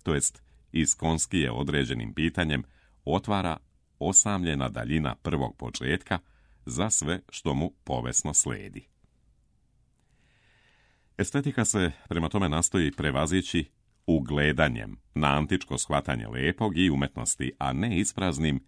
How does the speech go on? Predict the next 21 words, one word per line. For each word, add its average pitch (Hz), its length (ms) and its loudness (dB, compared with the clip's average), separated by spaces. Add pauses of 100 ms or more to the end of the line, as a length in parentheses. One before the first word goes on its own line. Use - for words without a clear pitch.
(240)
imitiranjem 71 960 0
onoga 76 380 0
što - 200 -8
je 53 60 -6
nekad 71 500 -2 (160)
jednokratno 69 640 -2
i 55 60 -8
neponovljivo 82 640 0 (160)
iskrslo 76 560 -2
kao 60 280 -4
lepo. 50 400 -10 (1120)
Estetički 87 520 0
horizont 82 580 0 (100)
se - 180 -2
napušta 73 480 -2
radi 71 360 0 (200)
novog 73 480 0
pitanja 65 520 -2
o 58 120 -6
suštini 69 560 0
istine. 58 360 -4